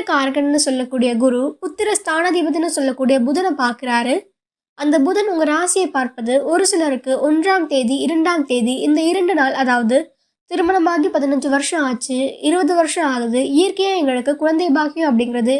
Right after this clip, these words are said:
உருவாகல, செயற்கையா குழந்தை பாக்கியத்தை உருவாக்கிக்கிறோம், மெடிசன் மருத்துவம் ரூபத்துல நாங்க பாத்துக்கிறோம்னா நவம்பர் ஒன்று மற்றும் இரண்டு நல்ல நேர காலங்கள். அதுக்கும் என்ன காரணம் அப்படிங்கிறத நான் சொல்லிடுறேங்க.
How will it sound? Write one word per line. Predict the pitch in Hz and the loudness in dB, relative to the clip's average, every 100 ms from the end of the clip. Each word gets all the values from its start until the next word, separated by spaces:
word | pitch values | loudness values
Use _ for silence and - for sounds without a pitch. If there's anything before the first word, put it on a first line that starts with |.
| - | 0
உருவாகல, | 285 294 294 233 233 277 - _ _ _ _ - | 0 2 2 0 -2 -4 -8 _ _ _ _ -2
செயற்கையா | 359 392 392 403 | 0 2 0 -2
குழந்தை | 392 330 330 | 0 0 2
பாக்கியத்தை | 320 262 320 311 311 | 2 0 -4 -2 0
உருவாக்கிக்கிறோம், | 294 320 330 247 - 240 285 - | 0 0 -2 -6 -8 -4 -2 0
மெடிசன் | 269 320 359 320 330 | 2 2 2 2 2
மருத்துவம் | 285 349 - 381 320 285 | 0 0 -2 0 2 2
ரூபத்துல | 262 254 262 285 | 2 -2 -2 0
நாங்க | 285 262 | 0 -2
பாத்துக்கிறோம்னா | 269 302 311 311 302 240 233 247 | -2 -2 -2 -4 -2 0 0 -2
நவம்பர் | 285 294 359 320 339 | 0 0 2 2 2
ஒன்று | 294 330 330 403 | 2 2 0 2
மற்றும் | 302 233 269 302 | 0 -2 -2 -2
இரண்டு | 302 277 254 247 320 - _ _ | 2 2 2 0 -2 -6 _ _
நல்ல | 294 311 392 392 | 0 2 2 2
நேர | 302 294 | 2 0
காலங்கள். | 294 254 247 240 247 294 | 0 -2 0 -2 -2 -2
அதுக்கும் | 285 311 415 370 | 0 0 0 0
என்ன | 302 311 320 | 2 0 0
காரணம் | 311 330 370 370 311 | 0 2 2 0 0
அப்படிங்கிறத | 247 277 269 262 | 0 0 0 -2
நான் | 247 - | -2 -2
சொல்லிடுறேங்க. | 247 240 240 233 | -2 -4 -4 -4